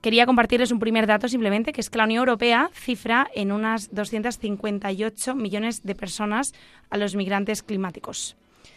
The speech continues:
Como decíamos en, en la oración del inicio, ¿no? A los pobres, los pobres y la tierra están clamando. Eso decía,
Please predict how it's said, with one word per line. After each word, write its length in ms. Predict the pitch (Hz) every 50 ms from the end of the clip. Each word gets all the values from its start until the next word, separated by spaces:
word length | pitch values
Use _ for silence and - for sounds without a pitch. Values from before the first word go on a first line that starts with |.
| _ _ _ _ _ _ _
Como 220 | - - 208 202 196
decíamos 560 | 202 185 220 214 214 220 220 220 208 - 233
en, 280 | 220 214 208 208 208 - -
en 80 | 214
la 60 | 214
oración 320 | 208 208 202 202 214 208 208
del 100 | 208 202
inicio, 340 | 202 214 214 190 - 208 185
¿no? 220 | 196 220 269 302 - - _ -
A 80 | 202 196
los 240 | 196 196 190 - -
pobres, 560 | - 226 226 214 233 254 285 269 - - - -
los 160 | 202 208 196
pobres 240 | - 240 233 233 -
y 20 | 247
la 160 | 226 214 208
tierra 400 | - 220 220 226 233 254 269 -
están 380 | - 196 - - 214 208 220 214
clamando. 500 | 214 214 202 190 190 190 190 180 175 - _ - - - - - - - _ _ -
Eso 100 | - 233
decía, 720 | 226 220 214 208 - 226 214 214 208 202 196 190 190 190